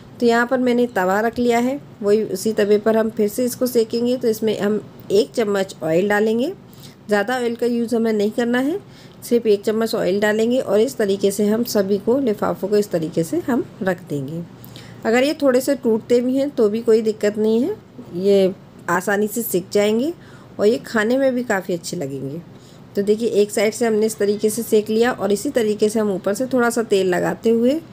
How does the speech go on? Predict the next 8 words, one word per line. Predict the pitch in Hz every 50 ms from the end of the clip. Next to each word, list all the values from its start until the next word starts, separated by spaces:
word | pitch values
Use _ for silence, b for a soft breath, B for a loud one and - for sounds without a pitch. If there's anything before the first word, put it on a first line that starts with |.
| B B B B B B B B - -
और | 147 165 196 202
बस | 196 220 247 269 - -
इसको | - 196 - - - 196 - - -
फिर | 226 214
से | 220 285 277
पलट | 277 262 247 254 247 247
देंगे | 240 254 254 254 262 285 302 - -
और | - 214 233